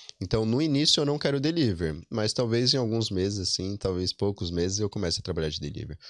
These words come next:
Porque delivery também pode ser uma segunda renda, né? Normalmente, pra algumas, algumas pessoas, é a segunda renda.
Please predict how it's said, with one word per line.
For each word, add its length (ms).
Porque 160
delivery 340
também 220
pode 220
ser 100
uma 140
segunda 420
renda, 320
né? 120
Normalmente, 720
pra 160
algumas, 500
algumas 360
pessoas, 440
é 60
a 60
segunda 420
renda. 360